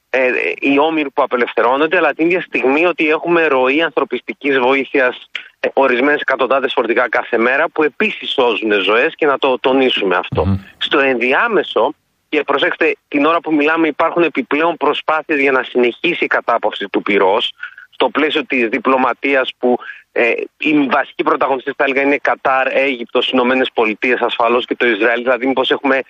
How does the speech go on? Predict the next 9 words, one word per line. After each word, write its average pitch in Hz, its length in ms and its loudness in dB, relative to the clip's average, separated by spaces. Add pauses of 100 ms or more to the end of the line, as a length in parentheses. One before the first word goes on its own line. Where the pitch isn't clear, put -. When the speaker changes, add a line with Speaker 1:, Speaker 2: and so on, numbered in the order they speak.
(240)
Speaker 1:
περαιτέρω 135 480 0
απελευθερώσεις 127 640 0
ομήρων 123 420 2
και 127 120 -2
να 131 100 0
κερδίσουμε 127 600 -2
ακόμα 120 260 0
μερικές 107 540 0 (160)
ημέρες. 117 600 2